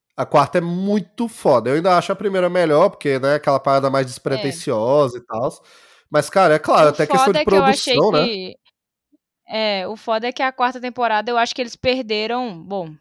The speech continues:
Speaker 2: não perderam entre aspas, assim, né? Mas perderam o público que eles tinham antes, que eles tinham muito público infantil e a quarta temporada, querendo ou não, não era pra um público mais tão, tão jovem, né?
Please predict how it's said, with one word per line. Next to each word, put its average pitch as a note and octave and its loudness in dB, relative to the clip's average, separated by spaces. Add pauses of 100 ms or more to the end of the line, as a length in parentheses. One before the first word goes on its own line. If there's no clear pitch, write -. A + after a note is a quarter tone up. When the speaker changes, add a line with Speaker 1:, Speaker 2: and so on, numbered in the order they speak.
(100)
Speaker 2:
não G3+ -12
perderam A3+ -4
entre B3 -6
aspas, F3 -2
assim, E3+ -14
né? E3+ -10
Mas F#3+ -8 (360)
perderam A3+ 2
o C#4 -4
público C4+ -4
que C#4+ -4
eles C#4 -2
tinham D4 0
antes, A#3+ 0
que F#3 -12
eles F3+ -10
tinham G#3+ -8
muito G#3 -8
público B3 -10
infantil B3+ -6
e B3+ -2
a C#4 -2
quarta G#3 -2
temporada, G#3 -4
querendo G#3 -8
ou G#3 -8
não, G#3 -8
não F#4 -4
era A3+ 2
pra B3 -2
um C4 -4
público A3+ -12
mais A#3+ -6 (160)
tão, A#3+ -10 (220)
tão A3+ -6
jovem, G3 0
né? F3+ -14